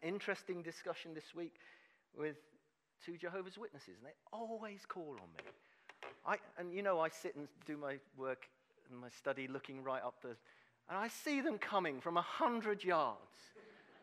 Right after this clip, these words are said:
And I must admit, I kinda get nervous. I kinda go through a whole,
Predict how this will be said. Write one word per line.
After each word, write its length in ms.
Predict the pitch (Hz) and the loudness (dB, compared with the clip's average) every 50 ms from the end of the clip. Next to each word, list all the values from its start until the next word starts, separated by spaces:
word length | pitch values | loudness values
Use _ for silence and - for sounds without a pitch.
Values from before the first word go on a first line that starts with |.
| - - - - - - - - - _ _ - - _ - - _ _ _ _ - - - - | -20 -20 -20 -20 -20 -20 -20 -20 -20 _ _ -20 -20 _ -20 -20 _ _ _ _ -20 -10 -2 4
And 100 | 233 269 | 8 8
I 100 | 311 320 | 8 10
must 280 | 349 440 466 - - | 10 8 8 6 2
admit, 300 | 262 226 233 262 233 - - - - - - - - - _ _ _ | -2 0 4 4 4 4 2 -4 -14 -20 -20 -20 -20 -20 _ _ _
I 80 | - 381 | -4 -2
kinda 260 | - - - 440 381 | -2 0 2 4 4
get 180 | - - - 226 | 4 4 2 2
nervous. 880 | 254 311 349 359 381 359 214 151 123 - - - - - - - - - - _ _ _ _ _ _ _ _ _ _ _ _ _ _ _ _ _ _ _ _ _ _ _ _ _ _ _ _ _ _ _ _ _ _ _ | 4 4 6 6 6 6 4 2 -4 -6 -8 -10 -12 -12 -12 -14 -16 -18 -20 _ _ _ _ _ _ _ _ _ _ _ _ _ _ _ _ _ _ _ _ _ _ _ _ _ _ _ _ _ _ _ _ _ _ _
I 60 | - | -10
kinda 220 | 285 - 330 330 285 | 0 2 2 6 10
go 160 | 285 285 269 | 10 10 10
through 180 | - - 277 254 | 8 6 4 4
a 20 | |
whole, 680 | 254 - - 277 302 320 320 330 320 330 311 302 269 - | 4 4 2 4 8 8 10 10 8 8 6 4 0 -4